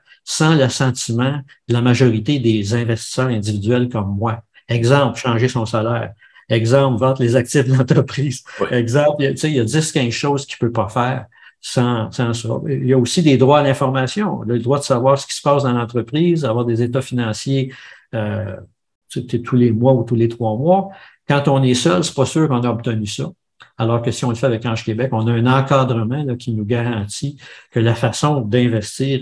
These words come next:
Speaker 1: est, est beaucoup plus professionnelle. Fait que ça, c'est des, des bénéfices importants.
Speaker 2: Et c'est quoi le profil des anges ? Est-ce que c'est des gens qui ont réussi, des gens en affaires ou d'autres qui ont,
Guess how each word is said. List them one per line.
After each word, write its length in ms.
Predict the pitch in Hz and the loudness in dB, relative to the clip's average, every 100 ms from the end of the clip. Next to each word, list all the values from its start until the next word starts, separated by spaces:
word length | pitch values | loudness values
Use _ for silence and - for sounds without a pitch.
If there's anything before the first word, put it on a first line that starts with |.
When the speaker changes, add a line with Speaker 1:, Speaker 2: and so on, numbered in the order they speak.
| - | -2
Speaker 1:
est, 420 | 113 104 - 131 | -4 -4 -4 -2
est 60 | 113 | -2
beaucoup 220 | 117 127 | -2 -2
plus 200 | 131 127 | -2 -4
professionnelle. 760 | - 123 123 - 113 113 - _ _ | -2 -2 -2 -6 -8 -10 -20 _ _
Fait 100 | - | -12
que 60 | - | -2
ça, 100 | 165 | -2
c'est 140 | 147 | 0
des, 180 | 120 110 - - - | -2 -2 -4 -18 0
des 80 | 127 | 2
bénéfices 420 | 127 135 135 156 | 4 4 2 0
importants. 500 | 127 110 - - 117 - _ _ _ _ _ _ - | 0 -2 -8 -8 -12 -12 _ _ _ _ _ _ -6
Speaker 2:
Et 260 | 170 147 | 0 0
c'est 180 | 131 135 | 2 0
quoi 140 | 240 | 2
le 160 | 240 - | 0 -2
profil 560 | - 104 - 139 139 123 | -2 -2 0 0 2 -2
des 480 | 92 92 87 85 107 | -2 -4 -2 -4 -2
anges ? 340 | 127 135 98 | -2 -2 0
Est-ce 360 | 98 92 90 - | 0 0 -4 -4
que 60 | |
c'est 100 | - | -2
des 160 | 110 101 | 0 0
gens 160 | 135 | 0
qui 120 | 131 101 | 0 -2
ont 160 | 85 - - _ - | -4 -8 -20 _ -2
réussi, 680 | 101 123 107 - 120 120 | 4 4 4 0 2 2
des 160 | 107 107 | 4 2
gens 140 | 110 | 4
en 60 | 107 | 4
affaires 640 | 98 - 123 127 123 110 | 2 2 2 2 0 0
ou 200 | 101 98 | 0 0
d'autres 400 | 85 117 120 104 | 0 2 2 0
qui 100 | 101 | -4
ont, 220 | 101 92 | -2 -6